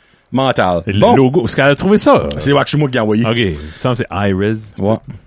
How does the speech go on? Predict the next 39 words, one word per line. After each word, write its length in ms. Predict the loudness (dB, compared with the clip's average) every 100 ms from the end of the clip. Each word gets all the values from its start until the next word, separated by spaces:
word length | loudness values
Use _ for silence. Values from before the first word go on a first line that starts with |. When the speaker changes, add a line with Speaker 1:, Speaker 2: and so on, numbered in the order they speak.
| -18 -6
Speaker 1:
Elle 100 | -2
était 120 | 2
comme, 320 | 2 2 0
envoie-moi 260 | 0 2 2
ton 140 | 4
logo, 320 | 4 4 2
je 120 | 2
veux 40 | -2
te 60 | -4
patenter 380 | -6 -2 -2 -2
de 40 | -2
quoi. 160 | -2
Je 40 | -2
suis 80 | -4
comme, 100 | -6 -8
hein ? 40 | -8 -10 _ -16 -10 -4
Speaker 2:
Hein ? 140 | -2 -2 -4
Speaker 1:
Ben, 80 | -2
je 40 |
pense 120 | -2
pas 60 | -2
que 40 | -2
ça 60 |
allait 100 | -2
être 40 | -2
beau 140 | 0
de 60 | 0
même. 260 | 0 -2
Speaker 2:
Ah. 460 | -4 -6 -8 -12 -16 -20 -20 -6
Speaker 1:
Eh, 60 | 0
là, 100 | 2
on 80 | 2
a 40 | 0
officiellement 640 | -2 0 2 4 4 4 4
un 180 | 2
vrai 320 | 0 0 2 2
bucket, 300 | 2 2 0
Speaker 2:
Allez. 120 | 0
Speaker 1:
là. 140 | -4